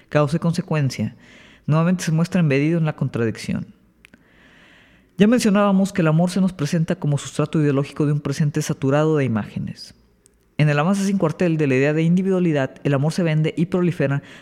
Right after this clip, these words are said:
no como un vestigio nostálgico del encuentro con el otro,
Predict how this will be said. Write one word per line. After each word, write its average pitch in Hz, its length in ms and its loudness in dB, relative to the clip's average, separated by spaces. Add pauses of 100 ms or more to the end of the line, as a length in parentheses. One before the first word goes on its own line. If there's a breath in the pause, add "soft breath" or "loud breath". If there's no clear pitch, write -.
(100)
no 165 160 0
como 175 180 4
un 175 140 4
vestigio 156 440 0
nostálgico 131 640 -2
del 117 140 0
encuentro 135 380 -2
con 160 140 0
el 151 100 0
otro, 120 320 -2